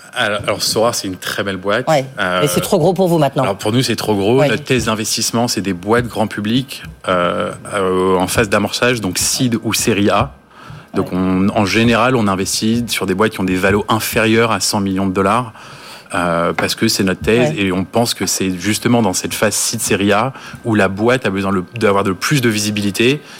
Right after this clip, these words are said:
Speaker 1: et c'est justement ce que vont faire les investisseurs de Origins en parlant des boîtes dans lesquelles on investit sur les réseaux.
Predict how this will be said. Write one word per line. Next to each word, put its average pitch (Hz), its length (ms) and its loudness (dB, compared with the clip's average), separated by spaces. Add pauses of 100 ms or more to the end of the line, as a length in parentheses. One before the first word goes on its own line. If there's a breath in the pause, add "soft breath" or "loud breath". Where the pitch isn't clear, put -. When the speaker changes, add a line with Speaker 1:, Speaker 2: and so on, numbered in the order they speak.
(120)
Speaker 1:
et 104 60 -2
c'est - 140 -2
justement 104 360 -2
ce - 80 -4
que - 100 -2
vont 101 160 0
faire 117 220 0
les 101 200 0
investisseurs 95 600 0
de 101 80 -2
Origins 95 560 0 (300 loud breath)
en 113 140 2
parlant 107 340 0
des 104 100 0
boîtes 101 160 2
dans 95 80 -2
lesquelles 92 240 -4
on 95 80 -2
investit 90 380 -4
sur - 200 0
les 98 120 2
réseaux. 98 400 0